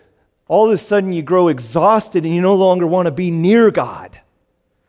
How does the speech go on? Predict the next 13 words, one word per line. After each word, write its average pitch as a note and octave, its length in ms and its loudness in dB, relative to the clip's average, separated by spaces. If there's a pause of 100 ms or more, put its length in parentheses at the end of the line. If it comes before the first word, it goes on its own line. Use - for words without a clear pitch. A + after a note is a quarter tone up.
(300)
You F3+ 140 -4
walk G3+ 380 0
into G#3 340 -4
a E3+ 60 2
ministry G3 580 -4
context F#3 760 -8
or D#3 80 -6
setting F#3 520 -4
and D#3+ 100 -4
there's D#3 200 -6
this D3+ 200 -10
low-burning F3+ 840 0
guilt E3+ 480 -2